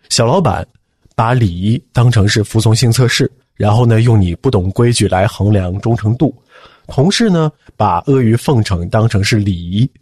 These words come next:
把顺从当成是懂事儿。那整个公司都弥漫着一种不照做就给你穿小鞋的这种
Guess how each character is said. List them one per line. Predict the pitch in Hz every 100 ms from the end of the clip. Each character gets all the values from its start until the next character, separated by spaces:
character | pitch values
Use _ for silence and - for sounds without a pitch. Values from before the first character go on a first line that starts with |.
| _
把 | 104 92
顺 | - - 220 131
从 | - 87 90 104
当 | 117 123
成 | 113
是 | 95 127
懂 | - -
事 | - 165
儿。 | - _ _ _ - _
那 | 170 - _
整 | 135
个 | 135 202
公 | 180
司 | 160 170
都 | 175
弥 | 160 110
漫 | 147 139
着 | 110
一 | 107
种 | 120 95 85 - _ _ _ _
不 | 120
照 | 131 131
做 | 175 - _ _ _
就 | - 117 98
给 | 95 101
你 | 95
穿 | - 117 123
小 | - 107
鞋 | - - 82 98
的 | 110
这 | 110
种 | 104 95